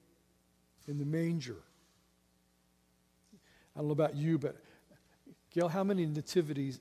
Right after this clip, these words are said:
sets do we have around our house? How many do you own? It's like every time we go to another place on a trip, especially if it's another culture, we've got to buy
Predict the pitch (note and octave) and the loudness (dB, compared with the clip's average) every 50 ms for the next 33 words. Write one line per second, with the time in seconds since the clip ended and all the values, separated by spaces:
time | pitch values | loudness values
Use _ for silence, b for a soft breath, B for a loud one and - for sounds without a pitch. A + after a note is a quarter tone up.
0 | - - - - - D#3 C#3 A#2+ - - - - C#3 C#3+ C#3 C3 D3 D3+ C#3 D3 | -12 -10 -6 -2 0 0 0 0 -2 -6 -6 -6 -6 -6 -4 -2 -2 -4 -2 -2
1 | D3 C#3+ C3+ C3+ C3+ C3+ C3 B2+ C3+ C3+ C3 A#2+ A#2 A#2 B2 A#2+ A2+ G#2+ G#2+ - | -2 -2 -2 -2 -4 -4 -4 -4 -6 -6 -6 -8 -8 -8 -10 -10 -10 -10 -8 -6
2 | - - - - D#3+ E3 E3+ E3+ E3 C#3+ C#3+ E3 D3 D3 C#3+ D3 C#3+ C#3 C3 B2 | -6 -6 -4 -4 -4 -2 -2 -2 -2 -2 -2 -2 -2 -2 -2 -2 -4 -4 -6 -8
3 | A#2 G#2 G#2+ - _ - _ _ _ _ _ b b b b b b D#3+ D3 - | -10 -14 -18 -20 _ -20 _ _ _ _ _ b b b b b b -6 0 2
4 | F3+ E3+ D#3+ - F3+ F3 E3+ F3+ F3 - - F3+ E3 E3 D#3+ D#3 C#3+ E3 E3 E3 | 4 4 4 2 0 2 2 2 2 2 0 0 0 0 0 2 2 2 2 2
5 | D#3+ - E3+ D3+ C#3+ C#3+ D3+ D3 D3 C#3+ - - - D#3 D3+ D3+ D3+ D#3 - - | 0 0 -2 -2 0 0 0 -2 -2 -4 -6 -6 -4 -2 -2 -2 -2 -2 -2 -2
6 | - - - - - B B B B B B B - D3 C#3+ C#3+ C3+ - - D#3 | -2 -2 -4 -6 -8 B B B B B B B -8 -6 -6 -6 -6 -4 0 0
7 | D3+ D3+ - - - - - _ _ _ _ _ _ _ _ _ _ _ _ _ | 0 0 0 -6 -16 -20 -20 _ _ _ _ _ _ _ _ _ _ _ _ _
8 | _ - - - - D#3+ D#3 - - D#3 C3 - C#3+ - - C#3+ D3 C#3 C3+ C3+ | _ -14 -14 -2 0 2 2 2 0 -2 -2 -4 -6 -6 -4 -2 -2 -2 -4 -4
9 | - - D3+ D3 - - D3+ C#3+ C#3+ C#3+ C#3+ - _ _ - D3 D3 C3+ - D#3 | 0 0 0 0 0 -2 -2 -4 -4 -4 -8 -14 _ _ -4 -4 -4 0 0 0
10 | D3+ C#3+ C#3+ D3 B2+ D3 C#3+ C#3+ C#3 C#3 C3+ C3+ C#3 | 0 0 0 -2 0 0 0 0 0 0 -2 -4 -6